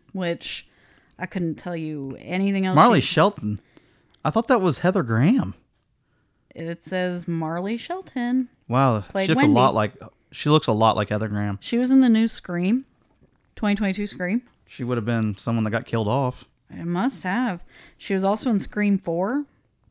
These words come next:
Speaker 1: What? In Scream Six? She's in the newest Scream? No. So
Speaker 2: I'm
Speaker 1: she's
Speaker 2: confu-
Speaker 1: in it. Who is she
Speaker 2: She's
Speaker 1: playing?
Speaker 2: the, she's the cop mom. The, the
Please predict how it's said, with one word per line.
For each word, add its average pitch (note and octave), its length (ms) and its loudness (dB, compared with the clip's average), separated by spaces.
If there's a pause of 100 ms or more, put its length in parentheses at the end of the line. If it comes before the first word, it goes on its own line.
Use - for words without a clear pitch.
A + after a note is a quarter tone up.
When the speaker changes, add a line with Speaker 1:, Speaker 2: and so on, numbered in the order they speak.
(640)
Speaker 1:
What? G#3 240 -2 (280)
In G#3 120 -2
Scream A3+ 440 0 (280)
Six? C4+ 400 -4
She's A3+ 220 -4
in A3 100 2
the G3 80 0
newest G3+ 240 -4
Scream? D#4 320 0
No. D4+ 540 0 (880)
So - 180 -6
Speaker 2:
I'm C4 120 2
Speaker 1:
she's A#3+ 340 -4
Speaker 2:
confu- A3+ 100 -6
Speaker 1:
in D4 100 0
it. D#4+ 60 -2
Who C4+ 200 -4
is G#4+ 100 -4
she - 160 0
Speaker 2:
She's A#3+ 320 4
Speaker 1:
playing? G3 140 6
Speaker 2:
the, - 180 -10
she's G3+ 340 0
the D3+ 60 0
cop F3 320 0
mom. A2+ 340 2 (1080)
The, D3 260 2 (280)
the C#3 360 0